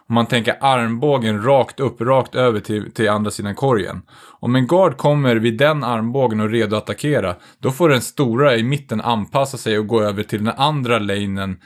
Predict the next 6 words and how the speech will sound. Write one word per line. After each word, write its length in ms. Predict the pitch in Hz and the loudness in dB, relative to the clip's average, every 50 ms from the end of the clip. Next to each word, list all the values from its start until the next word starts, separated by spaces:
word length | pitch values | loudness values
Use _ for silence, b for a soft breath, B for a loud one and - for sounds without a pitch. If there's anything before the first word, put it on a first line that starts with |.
| b b b - 107 | b b b -4 -2
ungefär 420 | 110 107 110 107 - 110 107 104 | 0 2 2 2 0 0 0 0
som 200 | - - 107 107 | 0 -2 -2 -2
är, 360 | 104 104 101 95 - - - | 0 0 0 -2 -4 -4 -6
alltså, 220 | 113 110 - 110 107 | -8 -6 -6 -6 -6
förlängt 640 | - - 120 113 117 120 120 113 107 101 - - - | -4 -4 -2 0 0 0 0 0 -2 -6 -10 -10 -6
armbåge. 720 | - 117 110 104 104 107 117 156 156 131 104 95 95 92 | -4 -4 -4 -4 -4 -4 -4 -2 -2 -2 -2 -4 -6 -12